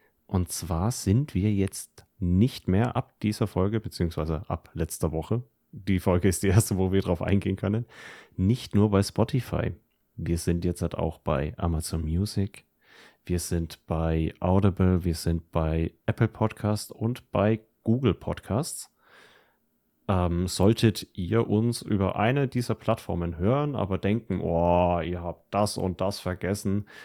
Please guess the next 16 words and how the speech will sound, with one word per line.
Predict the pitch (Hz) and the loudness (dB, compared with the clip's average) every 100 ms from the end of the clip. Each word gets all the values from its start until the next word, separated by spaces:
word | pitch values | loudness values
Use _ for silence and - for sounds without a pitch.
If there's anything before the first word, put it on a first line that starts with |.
| - | -14
schreibt | - 87 - | -6 -4 -2
uns | 85 87 | -4 -2
gerne | 101 110 110 | 0 0 0
an | 92 | -2
brodisten | 87 92 107 - - | -2 -2 -2 -4 -6
at | - | -8
gmail | - 101 104 87 | -6 -2 0 0
punkt | 85 80 | -2 2
com. | 117 147 151 | 4 4 4
Wir | 95 | 0
versuchen | - 87 98 - | 2 2 0 -2
es | - | -6
einzurichten. | - 113 135 120 113 - - 104 104 _ - - - _ _ _ _ _ | 0 0 0 -2 -2 -4 -8 -6 -6 _ -20 -20 -20 _ _ _ _ _
Ähm, | - 82 82 82 85 _ _ _ _ | -4 -2 -2 -6 -10 _ _ _ _
ja, | 85 80 | -8 -6
sollte | - 90 87 90 | 0 0 4 2